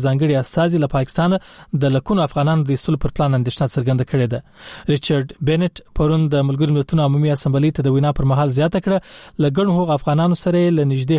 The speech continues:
خبرې کړي چې د زورونو، ناقانونه نیونو او زور زیاتي څخه شکایتونه لري. افغان هنرمندانو له پاکستانه د هغوی د ایستلو پر ضد په پېښور های کورټ کې درخواست جمع کړی دی. پرون د دوو مدني ټولنو،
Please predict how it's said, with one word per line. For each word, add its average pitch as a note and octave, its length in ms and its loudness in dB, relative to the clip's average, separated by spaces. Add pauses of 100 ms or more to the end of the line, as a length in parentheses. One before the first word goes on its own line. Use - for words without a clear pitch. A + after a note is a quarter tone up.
خبرې F3+ 300 0
کړي G3+ 220 0
چې D3+ 80 -2
د C3+ 40 -4 (100)
زورونو، D#3 420 2 (220)
ناقانونه D3+ 480 0
نیونو F3+ 280 2 (400)
او C#3+ 100 2 (100)
زور D#3+ 260 2
زیاتي - 280 -2
څخه - 140 -4 (120)
شکایتونه C#3 500 0
لري. A#2+ 180 -6 (2250)
افغان G3+ 200 0
هنرمندانو G#3+ 560 0
له G3 100 -2
پاکستانه G3 360 -2
د F3+ 100 0
هغوی F3+ 160 -2
د F3 80 0
ایستلو F#3 260 -2
پر D#3+ 120 -2
ضد F3 140 -2
په D3+ 120 -6
پېښور D#3+ 260 -2
های D3+ 100 -2
کورټ D#3+ 200 -4
کې C3 120 -6
درخواست C#3+ 380 -4
جمع C3 240 -2
کړی C3 220 -2
دی. A2+ 80 -8 (380)
پرون D3+ 200 2
د C#3 120 0
دوو D3+ 140 2
مدني C#3+ 340 0
ټولنو، D#3+ 300 2